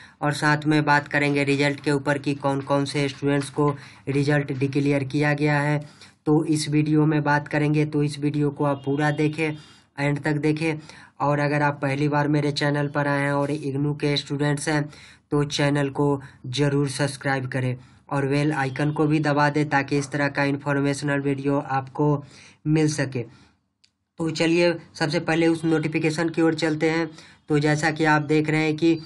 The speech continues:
दिसंबर चौदह, ट्वेंटी ट्वेंटी तो इग्नू की ओर से आज ही इस नोटिफिकेशन को जारी किया गया है।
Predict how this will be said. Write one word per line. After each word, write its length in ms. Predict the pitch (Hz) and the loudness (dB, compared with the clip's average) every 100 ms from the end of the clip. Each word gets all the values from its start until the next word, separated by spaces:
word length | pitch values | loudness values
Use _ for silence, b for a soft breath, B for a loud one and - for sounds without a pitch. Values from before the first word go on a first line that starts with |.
| B B B B 147 | B B B B -2
दिसंबर 520 | 151 151 156 160 160 | 0 2 2 2 0
चौदह, 380 | 151 156 156 160 | 0 0 2 2
ट्वेंटी 340 | 156 151 165 | 2 2 2
ट्वेंटी 320 | 165 160 165 | 0 0 0
तो 200 | 160 160 | -2 0
इग्नू 320 | 160 156 160 156 | 0 2 0 0
की 160 | 165 | 0
ओर 140 | 156 151 | 0 -2
से 300 | 165 160 156 B - | 0 0 -2 B -2
आज 280 | 139 151 156 | 2 2 2
ही 100 | 170 | -2
इस 140 | 160 | 0
नोटिफिकेशन 680 | 156 151 151 151 151 156 151 | 0 0 0 -2 -2 -2 -2
को 140 | 147 | -2
जारी 320 | 131 139 147 | 0 0 0
किया 300 | 151 170 160 | 0 2 2
गया 200 | 156 160 | 2 0
है। 220 | 151 156 | 0 -4